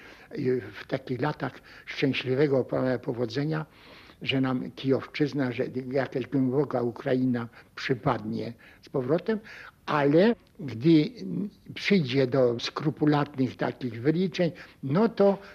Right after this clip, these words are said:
te kresy polskie będą jakieś możliwie szersze. I to jest przede wszystkim podstawa działania.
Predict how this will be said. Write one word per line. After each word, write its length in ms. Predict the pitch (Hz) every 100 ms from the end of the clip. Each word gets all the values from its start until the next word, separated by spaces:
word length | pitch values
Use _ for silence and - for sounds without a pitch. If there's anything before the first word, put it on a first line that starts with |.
| - _
te 140 | 160
kresy 640 | - 139 180 - - 170 - - _
polskie 580 | 151 151 - - 160 151 - _ -
będą 500 | 117 147 139 131 139
jakieś 440 | 127 127 143 120
możliwie 600 | 123 113 - 120 117 123 - -
szersze. 580 | - 117 110 - 104 95 - - - -
I 160 | - 208
to 160 | 208 240
jest 140 | 240
przede 220 | 190 175
wszystkim 360 | - 180 - 151
podstawa 580 | 143 131 - 151 147 131 - _ _ _ _ _
działania. 760 | 123 110 127 123 131 123 127